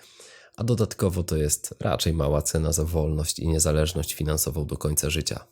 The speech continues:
Aha, no i w takich eksperymentach myślowych nie można oczywiście zapominać, że jeżeli z jakiegoś powodu odechce nam się inwestować, to w zależności od momentu, w którym się zniechęcimy,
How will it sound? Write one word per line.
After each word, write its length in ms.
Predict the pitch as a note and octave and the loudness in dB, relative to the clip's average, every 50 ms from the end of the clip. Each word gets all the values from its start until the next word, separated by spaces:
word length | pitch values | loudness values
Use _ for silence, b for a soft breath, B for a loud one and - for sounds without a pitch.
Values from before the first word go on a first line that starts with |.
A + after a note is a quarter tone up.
| _ _ _ _ B B B B B B B B B B | _ _ _ _ B B B B B B B B B B
Aha, 240 | - F#2 - - E2+ | -4 0 2 4 4
no 100 | E2+ E2+ | 4 4
i 60 | E2+ | 2
w 60 | E2 - | 4 2
takich 300 | E2+ E2 - - - - | 0 0 0 -4 -4 -4
eksperymentach 800 | - - - - - F2 F#2 F2+ F#2 F2+ F2 F2+ F2+ - - | 0 0 0 0 2 2 4 6 6 6 4 2 0 0 0
myślowych 520 | F#2+ F2 - - E2+ E2+ F2 F2+ - - - | 0 0 2 2 2 2 2 0 -2 0 2
nie 60 | F2+ | 2
można 280 | F2 E2+ E2+ F2+ E2+ | 4 4 4 4 4
oczywiście 440 | E2+ E2 - E2+ E2 E2+ - - E2+ | 2 2 0 -4 -2 -2 0 0 2
zapominać, 640 | F2 F2+ - - F#2 F#2+ E2+ D2 D2 D#2+ D#2+ - - B B B B B B B - | 0 0 2 2 2 2 2 2 2 0 0 0 -4 B B B B B B B 0
że 160 | F#2 F#2 F2+ | 4 6 6
jeżeli 340 | F2 F2+ F2+ F#2+ E2 F2 F2 | 6 6 4 4 2 2 2
z 40 | |
jakiegoś 400 | F2+ F2+ - - G2 G#2 G2+ - | 0 0 0 0 0 2 0 0
powodu 440 | - - A2 G2+ - F2+ E2+ F#2 - - | 0 0 0 2 2 0 0 0 -2 -4
odechce 460 | F#2 F2 - A#2+ B2+ - - - D#2+ | -4 0 2 2 2 2 0 0 2
nam 180 | D2+ C#2+ D2 | 2 2 0
się 120 | - - D2+ | 0 0 0
inwestować, 680 | D#2 D#2 D2 D2 - - - C#2 C#2+ D2+ D2 - - B B B B B B B B B B | 0 2 2 2 0 0 0 0 0 0 -2 -2 -4 B B B B B B B B B B
to 100 | - F2+ | -4 0
w 40 | E2+ | 2
zależności 640 | F#2 F#2 E2 E2 E2 F2 F#2 G2+ A2 A#2 - - G2 | 4 4 6 4 4 4 4 2 2 2 0 0 0
od 80 | F2+ | 0
momentu, 440 | F2 E2 D#2 E2+ F#2+ A#2 A#2+ D#2+ E2 | 2 2 2 4 4 2 2 0 -4
w 80 | - - | -6 -4
którym 240 | - - E2+ D#2+ | 0 2 2 2
się 140 | - - - | 2 2 0
zniechęcimy, 680 | F2 - F2+ E2 - E2+ E2+ E2+ - - D#2 D#2+ E2+ G2 | 2 2 0 2 4 2 2 2 2 0 2 2 2 2